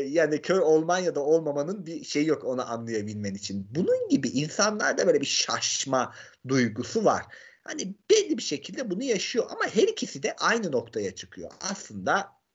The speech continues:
sakat kişi o kadar acziyet içerisindedir ki, e, en basit yapılan, benim yaptığım en basit işi bile yapamaz. Hatta şu da yaşanır. "Ya böyle olacağıma öleyim daha iyi."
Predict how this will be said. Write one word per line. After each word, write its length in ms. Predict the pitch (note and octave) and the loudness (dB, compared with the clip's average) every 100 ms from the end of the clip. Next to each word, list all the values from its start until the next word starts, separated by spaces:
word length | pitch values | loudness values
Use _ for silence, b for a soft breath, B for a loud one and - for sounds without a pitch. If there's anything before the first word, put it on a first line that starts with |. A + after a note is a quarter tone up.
| _ _ _ _ _ - - | _ _ _ _ _ -20 -6
sakat 440 | D#3+ D3+ F3+ F3+ | -4 0 -2 -2
kişi 360 | - - A2 - B B - | -6 -6 -8 -10 B B -6
o 100 | D3 | 0
kadar 360 | F3 D#3+ E3+ - - | 2 4 2 0 -4
acziyet 680 | B2+ A2+ G#2+ B2+ F3+ F#3 - | -4 -4 -8 -4 -4 -4 -12
içerisindedir 920 | - B2 A2+ A2 A#2 A2+ C3+ A3+ - | -4 -2 -4 -8 -12 -8 0 0 0
ki, 320 | - C3 - b b b _ - | -6 -6 -8 b b b _ -4
e, 80 | F3 E3+ E3+ - | 0 2 2 4
en 300 | A#3+ C#4 A#3+ | 4 4 2
basit 400 | G3 - B3 - | 2 2 -6 -2
yapılan, 480 | F3+ - F#3 E3 D3 | -4 -2 -2 -2 -2
benim 200 | D#3+ F3+ | -4 -2
yaptığım 280 | E3+ - E3 | -4 -4 -4
en 180 | F#3 E3+ | 0 0
basit 240 | E3+ G3 | 0 -2
işi 220 | D#3+ F#3+ | -6 -6
bile 160 | F3 F3 | -6 0
yapamaz. 640 | D#3+ - G#3+ F3 G2 - | 2 2 0 -2 -4 -6
Hatta 340 | D3 - C3+ - B B | -8 -2 -2 -2 B B
şu 380 | - - - F3+ | -10 -8 -4 2
da 260 | D#3+ A#2+ - | 2 2 -4
yaşanır. 600 | B2+ A#2 B2+ F#3 C4 - _ _ _ _ _ _ - | -6 -4 -4 -2 -4 -6 _ _ _ _ _ _ -8
"Ya 120 | F#3+ - - - | -8 -8 -8 -2
böyle 180 | F#3 | 4
olacağıma 540 | D#3 D#3 D3+ C#3+ G2 C#3 | 4 4 2 0 0 -2
öleyim 440 | C3+ A2+ F#2+ A2+ | -2 -2 -6 -8
daha 220 | - - | -10 -10
iyi." 260 | - - | -14 -18